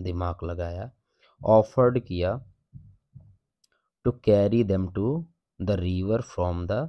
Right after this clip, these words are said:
next morning, तो वो क्या करेगा, अगली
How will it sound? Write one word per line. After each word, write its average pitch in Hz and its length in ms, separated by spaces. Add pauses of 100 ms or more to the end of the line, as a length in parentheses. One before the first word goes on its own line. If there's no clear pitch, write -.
(520)
next 104 300
morning, 85 360
तो 113 80
वो 135 140 (100)
क्या 107 180
करेगा, 98 440 (1000)
अगली 107 500